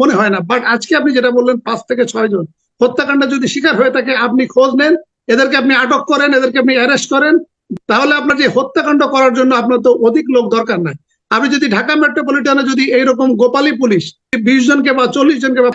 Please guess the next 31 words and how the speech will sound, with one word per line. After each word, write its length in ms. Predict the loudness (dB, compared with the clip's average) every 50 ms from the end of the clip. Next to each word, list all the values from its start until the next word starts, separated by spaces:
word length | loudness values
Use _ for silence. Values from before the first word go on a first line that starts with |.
| -2 -4
একশো 160 | -4 -2 0
জনকে 200 | 2 2 2 2 0
যদি 100 | 0 0 0
রাখা 160 | 0 -2 -2 -4 -4
হয় 140 | -6 -8 -10 -12 _ _ _ _ _
এবং 180 | -2 0 0 0 0 0
প্রত্যেকটা 440 | -2 -2 0 -2 -2 -2 0 -2 -2
শহর 300 | -2 0 0 0 2 2 2 2
এলাকাতে 320 | 0 0 -2 -2 -2 -2 -2 -2 0
যেখানে 200 | 0 2 2 2 2
আন্দোলনগুলো 460 | 2 2 4 2 2 2 0 -2 -2 0 -2
হচ্ছে 240 | -2 -2 -4 -6 -6 -6 -10 _ _ _ -2 0
এখানে 180 | 0 2 0 0 0 0
যদি 100 | 0 0
আপনি 160 | 0 0 0 0 0
পঞ্চাশ 260 | 0 0 0 0 0 0 0
জনকে 200 | 0 0 0 -2 -2
পোস্টিং 260 | -2 -2 -2 -2 -2 0 2
করে 140 | 2 2 2 0
দেন, 120 | 0 -2 -2 -4 -8 _ _ _ -2
তাহলে 220 | 0 0 2 0 0 0 0
এরাই 220 | 0 2 2 0 0 0
তো 40 | -2 0
যথেষ্ট, 360 | 0 0 2 0 0 0 0 0 0
কারণ 140 | 0 0 2
এরা 160 | 2 2 2 2 0
তো 40 | 0 0 -2
অস্ত্রধারী। 380 | -2 -2 -2 -2 -2 0 -2 -2 -2
কিন্তু 160 | -4 -4 -4 -6 -8 -8 -6
সিদ্দিক 260 | -6 -2 -2 -2 -2 -2
সাহেব 140 | -2 -2